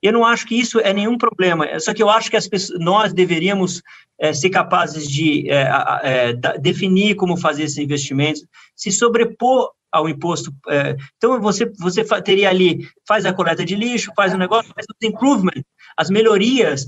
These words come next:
são feitas, é, pela sociedade que pode ali e, e, e arcar pra melhorar.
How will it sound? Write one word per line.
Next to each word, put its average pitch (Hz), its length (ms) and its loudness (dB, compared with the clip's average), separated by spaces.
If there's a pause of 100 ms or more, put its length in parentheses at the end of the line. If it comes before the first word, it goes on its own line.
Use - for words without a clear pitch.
(160)
são 214 220 -2
feitas, 214 500 2 (300)
é, 175 100 2
pela 196 220 0
sociedade 190 560 0
que - 80 -6
pode 220 420 2
ali 170 240 0
e, 202 280 -4
e, 165 260 -4
e 175 60 0
arcar 170 480 2 (220)
pra 175 120 0
melhorar. 180 480 4